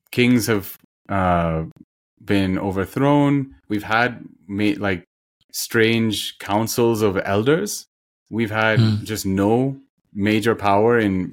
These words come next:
Speaker 1: regions of India before, and things kind of go on as they will.
Speaker 2: Hmm.
Speaker 1: There, I mean, I would, here's what I'd say. A lot of the history, I feel, has been lost because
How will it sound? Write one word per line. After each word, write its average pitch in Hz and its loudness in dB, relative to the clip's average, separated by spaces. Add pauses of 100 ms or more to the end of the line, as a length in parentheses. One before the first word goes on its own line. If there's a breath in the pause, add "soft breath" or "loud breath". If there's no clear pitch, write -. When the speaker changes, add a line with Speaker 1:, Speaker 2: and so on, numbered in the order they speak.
Speaker 1:
regions 104 2
of 98 2
India 104 4
before, 135 0
and 98 2
things 101 2
kind 101 0
of 90 -2
go 98 2
on 95 2
as 90 -2
they 90 0
will. 85 0 (600 soft breath)
Speaker 2:
Hmm. 131 4 (420)
Speaker 1:
There, 170 0 (180)
I 117 -8
mean, 120 -4 (300)
I 123 2
would, 151 -2 (840)
here's 156 0
what 135 4
I'd 107 2
say. 80 -10 (1040)
A 110 -4
lot 127 2
of 175 -2
the 160 2
history, 120 -2
I 110 2
feel, 117 -2
has 98 -4
been 90 -4
lost 101 -2
because 101 -2